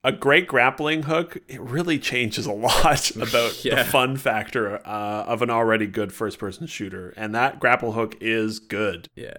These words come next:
Speaker 1: Like,
Speaker 2: you
Speaker 1: you
Speaker 2: be
Speaker 1: can,
Speaker 2: swinging in that game.
Speaker 1: you be
Speaker 2: You be
Speaker 1: swinging, you can
Speaker 2: you be
Speaker 1: grapple, uh, projectiles and just
Speaker 2: Mm-hmm.
Speaker 1: yeet yourself across the maps. Uh, it's good stuff. It's good stuff. So
Speaker 2: They make a, they got a good sandbox. Uh,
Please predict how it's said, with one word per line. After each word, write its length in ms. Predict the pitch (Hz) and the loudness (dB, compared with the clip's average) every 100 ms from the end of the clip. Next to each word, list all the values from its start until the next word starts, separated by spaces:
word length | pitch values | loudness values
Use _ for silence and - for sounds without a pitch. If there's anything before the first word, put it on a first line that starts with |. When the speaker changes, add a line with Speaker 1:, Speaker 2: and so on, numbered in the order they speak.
| - _ | -20 _
Speaker 1:
Like, 100 | - | -6
Speaker 2:
you 60 | 110 | -4
Speaker 1:
you 40 | 117 | -2
Speaker 2:
be 80 | |
Speaker 1:
can, 100 | 110 | -2
Speaker 2:
swinging 280 | 123 104 95 | -2 -2 -4
in 100 | 87 | -6
that 160 | 92 87 | -8 -8
game. 140 | 90 | -8
Speaker 1:
you 40 | 87 | 0
be 60 | 127 | 2
Speaker 2:
You 60 | |
be 120 | 151 156 | 2 2
Speaker 1:
swinging, 600 | 160 151 151 160 151 - | 2 2 4 2 -2 -6
you 200 | - 131 | -4 -2
can 140 | 139 143 | 0 0
Speaker 2:
you 40 | |
be 20 | |
Speaker 1:
grapple, 840 | 139 127 135 151 139 135 131 127 - _ _ _ _ _ _ | 4 6 6 6 6 6 6 4 -2 _ _ _ _ _ _
uh, 220 | 117 107 98 | -6 -6 -6
projectiles 1160 | - 107 131 131 156 151 170 196 269 - - - - | -6 2 2 4 2 2 2 0 -4 -6 -8 -8 -6
and 200 | 127 120 | -6 -4
just 240 | 135 - | -8 -8
Speaker 2:
Mm-hmm. 400 | - 107 101 104 | -12 -10 -8 -4
Speaker 1:
yeet 160 | 127 139 | -4 -2
yourself 400 | 139 - 143 143 | -4 2 2 2
across 380 | 139 139 139 - | -2 0 0 -2
the 80 | |
maps. 640 | 127 135 139 151 - - - _ | -2 2 2 0 -6 -10 -10 _
Uh, 560 | 98 101 101 98 98 104 | -8 -4 -2 -2 -4 -4
it's 260 | 135 143 - | -6 -6 -4
good 300 | - 131 113 | 2 2 2
stuff. 380 | - 107 90 - _ _ - | -4 -6 -6 -10 _ _ -14
It's 180 | 113 - | -14 -10
good 220 | 104 95 | -12 -10
stuff. 340 | - 71 - _ _ _ _ | -14 -16 -18 _ _ _ _
So 360 | - 101 92 90 _ | -12 -10 -10 -12 _
Speaker 2:
They 60 | 71 | -6
make 160 | 113 | -4
a, 120 | 117 | -6
they 140 | 117 107 | -2 2
got 100 | 117 | 4
a 20 | |
good 120 | 135 | 2
sandbox. 680 | - 120 123 104 95 - - | 2 2 2 2 0 -6 -6
Uh, 240 | 92 90 | -6 -6